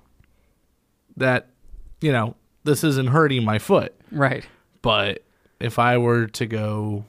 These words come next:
Speaker 1: and actually do my regular job, I wouldn't be able to walk by the end of the day.
Speaker 2: And the regular job, I feel like, um, from what you told me, at least, you know, off the air, it's,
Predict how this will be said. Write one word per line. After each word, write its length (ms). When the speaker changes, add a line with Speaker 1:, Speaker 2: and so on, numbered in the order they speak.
Speaker 1:
and 120
actually 380
do 160
my 140
regular 440
job, 420
I 100
wouldn't 240
be 60
able 100
to 60
walk 280
by 120
the 120
end 160
of 60
the 80
day. 240
Speaker 2:
And 120
the 80
regular 340
job, 240
I 60
feel 200
like, 400
um, 200
from 180
what 120
you 60
told 260
me, 180
at 80
least, 380
you 140
know, 100
off 240
the 160
air, 160
it's, 380